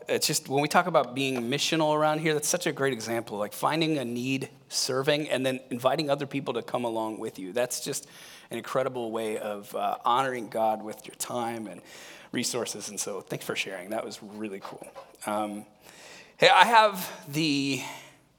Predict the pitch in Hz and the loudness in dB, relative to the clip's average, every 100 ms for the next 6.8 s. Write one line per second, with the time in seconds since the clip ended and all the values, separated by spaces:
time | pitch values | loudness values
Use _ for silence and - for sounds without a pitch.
0 | _ _ - - 190 196 202 165 147 - | _ _ -2 4 6 6 4 0 -4 2
1 | 175 175 147 139 165 170 - 165 151 139 | 4 6 2 0 0 0 -2 0 0 0
2 | 139 175 208 214 202 156 196 208 202 180 | 4 6 6 4 2 0 2 4 4 2
3 | - 190 190 185 180 185 202 196 190 180 | 4 6 8 6 4 0 2 2 2 2
4 | 160 165 - - 143 120 104 85 110 - | 4 4 4 4 6 4 -2 -6 -6 -8
5 | - - - - - - - - - - | -10 -18 -20 -20 -20 -20 -20 -20 -10 -6
6 | 110 147 139 123 110 104 90 | -2 0 2 0 0 -4 -6